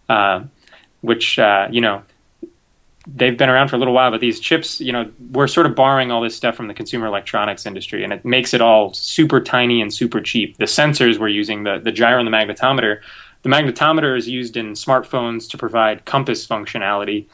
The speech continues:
and the, uh, the gyro is marketed for use in video game controllers to get that kind of tilting, uh, sensing in game controllers. So all these chips are, you know, um, single-digit dollars,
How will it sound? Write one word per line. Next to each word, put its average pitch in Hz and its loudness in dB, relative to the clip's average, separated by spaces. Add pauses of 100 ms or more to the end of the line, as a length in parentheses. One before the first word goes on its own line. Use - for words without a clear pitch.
(360)
and 117 0
the, 107 4
uh, 95 4
the 104 0
gyro 123 4
is 110 -6
marketed 113 -2
for 113 -6
use 113 -4
in 104 -6
video 117 4
game 101 0
controllers 98 -6 (280)
to - -4
get 110 2
that 101 2
kind 113 2
of - -6
tilting, 107 0
uh, 95 0
sensing 98 -4 (120)
in 95 -4
game 104 0
controllers. 98 -4 (180)
So 139 2
all 160 8
these 175 4
chips 160 0
are, 120 0
you 120 -6
know, 110 -4 (380)
um, 98 -4
single-digit 131 2
dollars, 113 0